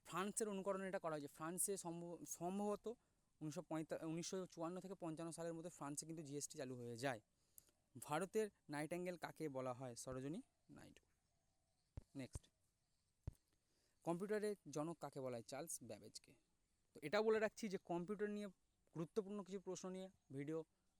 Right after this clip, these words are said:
সন্ধ্যের মধ্যেই চলে আসবে। তো চ্যানেলটাকে সাবস্ক্রাইব করে রাখো, যদি কম্পিউটারে তোমার ডাউট থাকে তো চ্যানেলটাকে সাবস্ক্রাইব করে রাখো। পৃথিবীর বৃহত্তম মিষ্টি জলের হ্রদ কি? সুপিরিয়র হ্রদ। অর্থ কমিশন,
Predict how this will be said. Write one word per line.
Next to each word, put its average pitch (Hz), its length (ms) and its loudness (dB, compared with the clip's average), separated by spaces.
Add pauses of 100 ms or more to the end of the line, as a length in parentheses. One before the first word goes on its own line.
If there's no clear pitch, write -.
(200)
সন্ধ্যের 156 380 2
মধ্যেই 151 260 0
চলে - 160 -8
আসবে। - 180 -12
তো - 80 -8
চ্যানেলটাকে 165 360 2
সাবস্ক্রাইব 208 400 4
করে 208 160 4
রাখো, 202 160 2
যদি 196 280 2
কম্পিউটারে 185 480 0
তোমার 175 340 -6
ডাউট 160 280 2
থাকে 185 180 -4
তো - 340 -20
চ্যানেলটাকে 139 280 -4
সাবস্ক্রাইব 143 400 0
করে 98 120 -8
রাখো। - 220 -14 (380)
পৃথিবীর 196 300 -2
বৃহত্তম 202 440 0 (240)
মিষ্টি 170 280 2
জলের 185 180 4
হ্রদ 151 240 -4
কি? - 80 -18 (400)
সুপিরিয়র 131 460 -4
হ্রদ। 123 140 -16 (640)
অর্থ - 320 2
কমিশন, 208 460 0